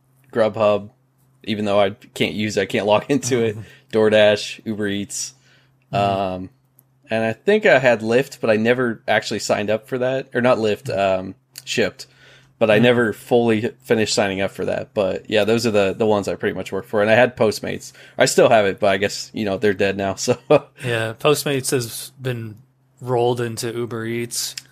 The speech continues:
Speaker 1: Yeah, I do find it funny that they just shut that app down. You can't even go look at your past deliveries. I'm like, "What if, what about, like, planning out taxes and stuff? I can't even see what I made on <laughs> there."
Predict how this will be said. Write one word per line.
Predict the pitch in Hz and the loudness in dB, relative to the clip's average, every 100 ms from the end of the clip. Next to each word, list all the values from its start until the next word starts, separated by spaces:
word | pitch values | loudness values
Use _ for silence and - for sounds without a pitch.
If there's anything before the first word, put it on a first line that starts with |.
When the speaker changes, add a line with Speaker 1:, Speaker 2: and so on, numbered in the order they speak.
| - | -8
Speaker 1:
Yeah, | 98 101 98 95 | -2 0 0 -2
I | - | 0
do | 135 185 | 0 2
find | 214 180 | 4 2
it | - | 2
funny | 127 151 | 2 4
that | 113 104 | 2 2
they | 110 | 2
just | 110 107 - - | 0 -4 -4 -8
shut | - 117 120 | 0 0 2
that | 110 | 4
app | 110 110 - | 4 2 2
down. | 107 120 120 101 | 2 2 -2 -4
You | 110 | -6
can't | - 113 | -2 -2
even | 110 107 104 | 0 -2 0
go | 104 | 0
look | 104 104 | 0 -2
at | 110 | -4
your | 104 | -6
past | - 104 101 - | -2 -2 -2 -6
deliveries. | 101 107 120 117 113 | -4 -2 -2 -2 -4
I'm | 104 101 | -6 -4
like, | 95 | -4
"What | 110 110 | 0 0
if, | - - _ 110 _ | -2 -18 _ -20 _
what | 117 | 0
about, | 123 123 | 4 4
like, | 120 110 - | 4 0 -2
planning | 123 120 117 | -2 0 0
out | 107 | 0
taxes | - 113 139 127 107 | 0 -2 -2 -6 -8
and | 101 | -8
stuff? | - 98 | -4 -6
I | 104 | -6
can't | 113 110 | -6 -6
even | 107 | -6
see | 101 120 110 | -6 -6 -4
what | 107 | -4
I | 104 | -2
made | 104 107 | -2 0
on | 110 101 110 | 0 -2 -6
<laughs> | - | -4
there." | 131 - | -4 -4